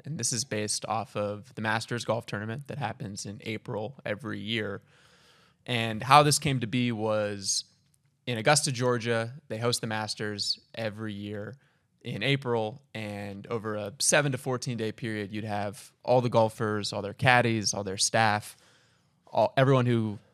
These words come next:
puts together the tournament and all the fans, you know, descend down to Augusta for a two-week period.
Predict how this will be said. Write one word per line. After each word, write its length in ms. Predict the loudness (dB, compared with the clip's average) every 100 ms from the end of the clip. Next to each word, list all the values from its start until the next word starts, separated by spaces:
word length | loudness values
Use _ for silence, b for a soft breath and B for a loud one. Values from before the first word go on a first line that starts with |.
| _
puts 200 | 2 4
together 280 | 6 6 6
the 80 | 2
tournament 480 | 0 0 2 0
and 80 | -2
all 140 | 0 -2
the 60 |
fans, 640 | 0 2 2 0 0 0 -2 -6 _ _ _ _ -20 _ _
you 140 | -4
know, 80 | -2
descend 480 | 2 4 6 4 4
down 280 | 2 2 -2
to 180 | -6
Augusta 460 | -2 0 0 -2 -4
for 220 | -4 -6
a 100 | -6
two-week 400 | -4 -4 -2 -4
period. 480 | -6 -8 -6 -8 -10